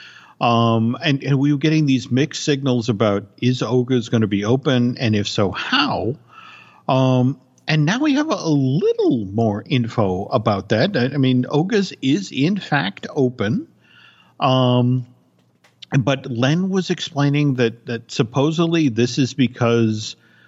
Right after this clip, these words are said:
the way the legislation is written is that if you get half of your revenue for, uh, you know, a restaurant slash bar from food sales,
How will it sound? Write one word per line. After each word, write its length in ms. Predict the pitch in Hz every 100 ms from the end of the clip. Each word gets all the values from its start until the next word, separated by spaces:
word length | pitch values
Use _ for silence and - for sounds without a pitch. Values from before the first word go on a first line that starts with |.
| _ -
the 80 | 123
way 260 | 117 135
the 140 | 135 117
legislation 800 | 120 120 117 - 120 120 123 117
is 280 | 135 104
written 640 | 92 107 143 202 220 226 214 _ _ _ _ -
is 160 | 120
that 160 | 127 113
if 160 | 110
you 480 | 123 143 226 247 226 - 175 -
get 380 | 135 123 - _ _ _ _ _
half 540 | - - - 147 190 185
of 140 | 160
your 320 | 143 135 127 123
revenue 580 | 113 123 117 110 98
for, 840 | 92 - 107 98 95 98 95 98 -
uh, 360 | 107 101 101 98 104 -
you 80 | 113
know, 60 | 98
a 60 |
restaurant 420 | 98 104 - 110 98
slash 280 | 95 92
bar 300 | - 107 95
from 200 | 92 113
food 360 | 107 - 294 262
sales, 440 | - - 78 -